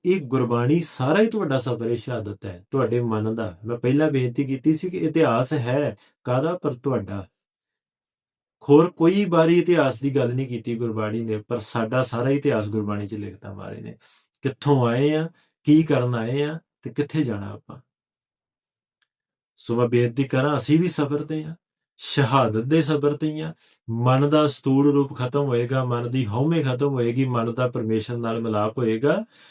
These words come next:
ਮਨ ਮਰੇਗਾ, ਮਰ ਕੇ ਪਰਮਾਤਮਾ ਦਾ ਰੂਪ ਹੋ ਜਾਏਗਾ। ਫਿਰ ਸਾਡਾ ਅਸਲ ਦੇ ਵਿੱਚ ਸਫ਼ਰ-ਏ-ਸ਼ਹਾਦਤ ਪੂਰਾ ਹੋਣਾ ਹੈ। ਫਿਰ ਆਪਾਂ ਆਪਣਾ ਸ-, ਅਪ-, ਆਪਣਾ ਅਸਲ ਸਫ਼ਰ-ਏ-ਸ਼ਹਾਦਤ ਬਣਾਵਾਂਗੇ। ਉਹਦਾ ਤੇ ਪਿਆਰਿਓ ਇਹ ਫਿਰ ਹੈ ਹੀ, ਹਰ ਸਾਲ ਆਉਣਾ ਹੈ ਤੇ ਆਪਾਂ ਸਟੇਟਸ ਲਾਈ ਜਾਣੇ ਆ।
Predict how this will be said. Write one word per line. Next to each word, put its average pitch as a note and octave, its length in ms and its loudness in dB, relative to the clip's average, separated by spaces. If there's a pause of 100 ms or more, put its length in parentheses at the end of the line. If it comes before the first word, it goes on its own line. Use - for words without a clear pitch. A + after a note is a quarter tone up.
(220)
ਮਨ A#2 320 0
ਮਰੇਗਾ, E3+ 640 2 (300)
ਮਰ B2+ 280 2
ਕੇ E3+ 200 2
ਪਰਮਾਤਮਾ B2 580 0
ਦਾ A#2+ 100 -2
ਰੂਪ A2+ 300 -2
ਹੋ C#3 100 2
ਜਾਏਗਾ। C3 460 -2 (320)
ਫਿਰ E3+ 180 6
ਸਾਡਾ B2 380 2
ਅਸਲ A#2+ 240 -2
ਦੇ A#2+ 100 -2
ਵਿੱਚ G#2+ 160 -6
ਸਫ਼ਰ-ਏ-ਸ਼ਹਾਦਤ G#2+ 880 -6
ਪੂਰਾ A2+ 220 -2
ਹੋਣਾ A2 200 -2
ਹੈ। E3+ 180 -2 (320)
ਫਿਰ D#3 180 8
ਆਪਾਂ B2 340 0
ਆਪਣਾ A2+ 240 -8
ਸ-, G#2+ 140 -12
ਅਪ-, C3 300 -8 (140)
ਆਪਣਾ D3 380 -2 (100)
ਅਸਲ F#3+ 220 0
ਸਫ਼ਰ-ਏ-ਸ਼ਹਾਦਤ A2+ 760 -4
ਬਣਾਵਾਂਗੇ। F#2+ 380 -14 (1500)
ਉਹਦਾ G3 260 6
ਤੇ A#3+ 120 0
ਪਿਆਰਿਓ G#3 340 6
ਇਹ G#3+ 120 2
ਫਿਰ G3+ 100 -2
ਹੈ D#3 180 0
ਹੀ, F3+ 140 -2
ਹਰ D#3+ 200 0
ਸਾਲ C#3+ 280 -2
ਆਉਣਾ B2+ 240 -4
ਹੈ C3 100 -4
ਤੇ B2+ 60 -2
ਆਪਾਂ A#2 200 -4
ਸਟੇਟਸ G#2+ 400 -6
ਲਾਈ G#2 220 -8
ਜਾਣੇ C3 280 -12
ਆ। - 80 -20